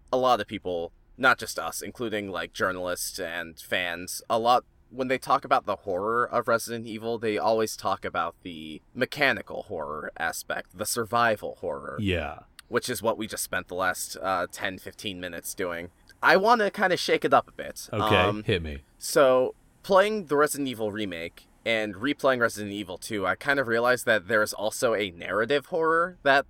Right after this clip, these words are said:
Speaker 1: doesn't really get talked about.
Speaker 2: Tell me more,
Speaker 1: So in the
Speaker 2: tell me
Speaker 1: first
Speaker 2: more.
Speaker 1: game, <laughs> so in the first game, I think the most interesting thing about Resident Evil one is that when you start playing it, or at least the remake of Resident Evil one,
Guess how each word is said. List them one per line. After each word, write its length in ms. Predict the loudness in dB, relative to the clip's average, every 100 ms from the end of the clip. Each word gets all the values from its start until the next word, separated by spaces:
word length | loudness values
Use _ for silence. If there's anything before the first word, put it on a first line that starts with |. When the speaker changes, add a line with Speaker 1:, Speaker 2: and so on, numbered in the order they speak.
| _
Speaker 1:
doesn't 260 | 0 0 0
really 220 | 2 2
get 160 | 2 0
talked 260 | 0 0
about. 400 | 2 2 2 -2 -6
Speaker 2:
Tell 160 | -4 -2
me 120 | 0
more, 60 | 2
Speaker 1:
So 80 | 4
in 80 | 2
the 60 |
Speaker 2:
tell 40 | 2
me 20 |
Speaker 1:
first 180 | 4 4
Speaker 2:
more. 140 | 0
Speaker 1:
game, 240 | -2 -6 -14 _ _ _ _
<laughs> 500 | -6 -2 0 4 4 4 0 -4 -18 -20 -20 -10
so 340 | 4 6 6 2 -10 -4
in 140 | -2
the 60 | 2
first 340 | 4 4 2
game, 440 | -2 0 -2 -4 -10 _ _
I 80 | -2
think 280 | 0 -2 2
the 120 | 4
most 300 | 6 4 2
interesting 460 | -4 -6 -6 -4 -2
thing 220 | -2 -2
about 240 | 2 2
Resident 400 | 2 0 -2 -4
Evil 240 | -6 -6 -4
one 220 | -4 -4
is 200 | -4 -2
that 220 | 0 0
when 140 | -2 -6
you 120 | -8
start 340 | -4 -2 -2
playing 340 | -4 -4 -4 -6
it, 260 | -8 -12 -20 _ _ _
or 120 | 2
at 100 | 4
least 200 | 2 -2
the 80 | -2
remake 360 | -2 -2 -2 -2
of 100 | -2
Resident 380 | -2 -2 -4 -4
Evil 220 | -4 -2
one, 280 | -2 -2